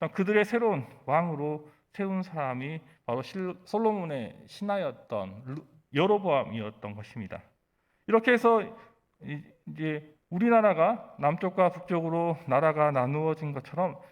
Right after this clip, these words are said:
이 남왕국 유다와 북왕국 이스라엘로 이 나누어진 이 분열 왕국의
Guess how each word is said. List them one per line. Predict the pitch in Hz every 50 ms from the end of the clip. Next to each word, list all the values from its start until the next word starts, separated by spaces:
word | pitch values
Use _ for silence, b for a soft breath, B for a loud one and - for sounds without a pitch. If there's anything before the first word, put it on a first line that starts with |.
| B B
이 | 175 170
남왕국 | 160 165 180 196 208 208 214 208 196 202 196 180 156 151
유다와 | 165 180 190 175 147 143 165 196 196 - - - - -
북왕국 | - 185 165 185 185 180 180 175 170 165 165 B B B B B
이스라엘로 | - 151 151 - - 208 202 190 185 180 165 160 160 156 156 - - - _ _ -
이 | 143 131
나누어진 | 127 123 139 151 160 160 160 147 135 - 156 123 101 98 -
이 | 113 113 110
분열 | 113 - - 139 160 202 226 233
왕국의 | 202 165 147 151 156 160 151 147 131 123 113